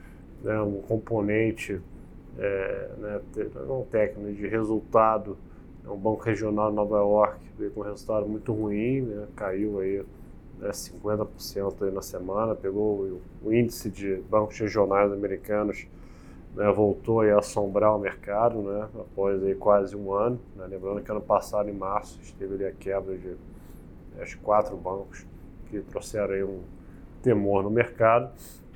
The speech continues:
Então, o índice desses bancos caiu sete por cento na semana, então, é, é, tem essa incerteza,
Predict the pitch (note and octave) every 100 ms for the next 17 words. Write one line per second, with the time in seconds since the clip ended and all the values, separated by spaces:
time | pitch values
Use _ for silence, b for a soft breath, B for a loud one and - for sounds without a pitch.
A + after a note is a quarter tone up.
0 | - - - - - - A2+ G#2+ A2+ A#2
1 | - G#2 G2 G#2+ F#2+ G2+ G2 - G#2 G2+
2 | A2+ G#2 - - G2+ G#2 - C#3+ A2+ A2
3 | B2 A#2 G#2 - G2+ G#2 G#2+ B B B
4 | - - G#2 F#2+ - - G2 G2 F#2+ F#2+
5 | F#2 F#2 - B2 A#2+ B2 G2+ A2 - -
6 | A#2+ B2 A#2+ C3